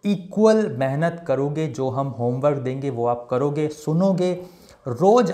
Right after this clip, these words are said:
आपको इतना घिस डालेंगे ना हम, इतना घिस डालेंगे कि सोने की तरह चमकोगे। कॉन्फिडेंस बोलेगा तुम्हारा, इस तरीके से घिसेंगे तुम्हें हम, ठीक है? तो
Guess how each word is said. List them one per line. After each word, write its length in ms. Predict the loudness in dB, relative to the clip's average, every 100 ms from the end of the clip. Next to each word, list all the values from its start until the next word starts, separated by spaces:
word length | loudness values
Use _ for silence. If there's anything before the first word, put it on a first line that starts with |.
| 2
आपको 420 | 2 2 -4 -4 -6
इतना 280 | -4 -2
घिस 340 | -2 0 0 0
डालेंगे 460 | 0 0 -2 -4
ना 140 | -4 -4
हम, 320 | -4 -6 -10 _ _ _ _ _ _ _ _
इतना 320 | -2 2 4
घिस 320 | 2 2 0 0
डालेंगे 380 | 0 -2 -4
कि 120 | -6 -6
सोने 360 | -4 -4 -4
की 80 | -4
तरह 260 | -4 -4 -4 -12 _ _ _
चमकोगे। 680 | -4 -2 0 -2 -4 -12 _ _ _ _
कॉन्फिडेंस 600 | -2 0 0 0 2 2 0
बोलेगा 340 | -2 0 -2
तुम्हारा, 500 | -2 -4 0 -2 -4 -14 -4
इस 200 | -2 2
तरीके 280 | 0 0 -2
से 140 | -2
घिसेंगे 400 | -2 -2 -4 -6
तुम्हें 260 | -8 -12 -12
हम, 120 | -16 _ _ _ _ _ _ _ _ _ _ _
ठीक 160 | -2 0
है? 320 | 0 -4 -18 _ _ _ -4
तो 340 | -2 -2 -10